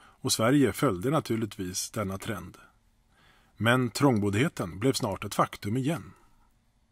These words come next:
Stora planer gjordes för ett nytt Naturhistoriska riksmuseet. Platsen Frescati valdes.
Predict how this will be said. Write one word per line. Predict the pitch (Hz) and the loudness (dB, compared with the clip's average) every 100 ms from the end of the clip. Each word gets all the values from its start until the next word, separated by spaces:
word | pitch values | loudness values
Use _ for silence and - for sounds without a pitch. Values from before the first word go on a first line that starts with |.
| _ _ _ _ _ _ _ _ _ _ | _ _ _ _ _ _ _ _ _ _
Stora | - - 139 117 | -4 2 6 6
planer | 135 160 120 104 | 8 6 6 6
gjordes | 127 139 113 117 127 - | 8 8 6 2 0 -2
för | - 107 | 0 0
ett | 98 | 4
nytt | 143 156 - 104 | 2 2 -4 -4
Naturhistoriska | 110 - 131 104 98 113 98 - 110 | 0 4 6 4 2 0 0 -2 -2
riksmuseet. | 113 - - 90 - - - - - _ _ _ _ _ _ _ _ _ _ _ _ _ - | -2 -2 -6 -6 -6 -10 -16 -20 -20 _ _ _ _ _ _ _ _ _ _ _ _ _ 0
Platsen | 113 - - 107 87 | 0 0 -2 -2 -2
Frescati | - 104 - 113 104 - 87 - - | -2 -2 0 0 -2 -6 -12 -12 -12
valdes. | 110 104 90 - - - - | -6 -6 -8 -14 -14 -14 -16